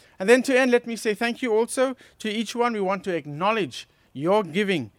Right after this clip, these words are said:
and say thank you for regularly giving to the work and the life here at P B C, the ministry that God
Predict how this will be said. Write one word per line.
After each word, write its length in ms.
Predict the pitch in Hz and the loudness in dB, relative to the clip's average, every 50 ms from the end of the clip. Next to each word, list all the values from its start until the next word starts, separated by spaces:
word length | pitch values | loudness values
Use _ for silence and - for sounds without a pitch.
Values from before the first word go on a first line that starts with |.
| _ _ _ _ _ _ _ - | _ _ _ _ _ _ _ -10
and 160 | - 147 139 | -8 -8 -6
say 360 | - - 185 180 165 160 151 | -4 0 2 2 2 2 0
thank 400 | 139 - - - 220 226 208 - | -4 -4 -2 0 0 0 -2 -4
you 80 | 220 190 | -10 -8
for 180 | - 170 156 147 | -8 -8 -8 -6
regularly 720 | 143 151 190 262 330 349 294 330 311 285 240 202 190 151 | -2 4 6 6 6 6 2 -2 -2 0 0 -2 -4 -2
giving 360 | 131 170 165 156 143 110 95 _ - _ _ _ - | -2 -2 -2 -2 -4 -6 -8 _ -20 _ _ _ -4
to 140 | - 190 170 | -2 0 2
the 100 | 175 160 | 2 2
work 400 | 151 175 175 180 175 - - - _ _ _ _ | 4 4 4 2 0 -4 -12 -20 _ _ _ _
and 120 | - 135 139 | -10 -6 -6
the 60 | 143 | -4
life 300 | 143 156 170 175 170 - | -2 0 -2 -2 -2 -4
here 160 | 160 160 160 - | -4 -4 -4 -4
at 220 | 147 147 - _ | -6 -8 -8 _
P 100 | - 175 | -8 -8
B 120 | 160 160 | -6 -8
C, 200 | 147 - - 147 | -8 -8 -10 -10
the 80 | 135 131 | -8 -8
ministry 480 | 135 143 175 196 208 190 - - 202 185 | -8 -6 -4 -4 -4 -6 -8 -10 -10 -8
that 220 | 156 139 120 123 | -8 -8 -8 -6
God 280 | 165 165 175 175 170 | -4 -2 -2 -2 -4